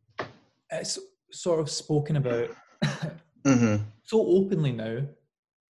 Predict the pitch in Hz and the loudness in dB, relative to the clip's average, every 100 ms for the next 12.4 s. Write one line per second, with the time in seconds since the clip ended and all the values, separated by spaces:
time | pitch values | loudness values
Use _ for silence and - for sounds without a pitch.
0 | _ _ - _ _ _ _ 156 - 196 | _ _ -20 _ _ _ _ -6 -2 4
1 | 196 196 - - - _ _ _ _ _ | 6 6 2 -8 -18 _ _ _ _ _
2 | _ _ _ _ _ _ - - _ _ | _ _ _ _ _ _ -20 -20 _ _
3 | _ _ - - 160 285 - - 190 - | _ _ 0 2 4 2 2 2 -2 -4
4 | - - _ _ _ - - 196 196 240 | -10 -20 _ _ _ -16 -8 -4 0 2
5 | 151 139 - - _ _ _ _ _ _ | 2 0 -6 -20 _ _ _ _ _ _
6 | _ _ 180 190 214 208 147 - 156 143 | _ _ -4 0 0 0 -2 -4 -6 -6
7 | - - 214 214 196 143 151 165 220 208 | -8 -6 -2 2 2 2 2 4 6 4
8 | 196 175 165 220 226 214 180 180 - 156 | 4 4 8 8 10 10 10 8 6 6
9 | 120 - 127 123 120 107 113 120 - 123 | 6 6 6 6 4 2 2 2 2 2
10 | - 123 120 - 107 101 - 107 110 107 | 0 2 -2 -2 -2 -2 -2 -4 -2 -2
11 | 107 110 107 104 - 113 104 98 98 - | 0 0 0 2 0 0 -2 -2 -6 -14
12 | - 101 92 - | -10 -8 -8 -12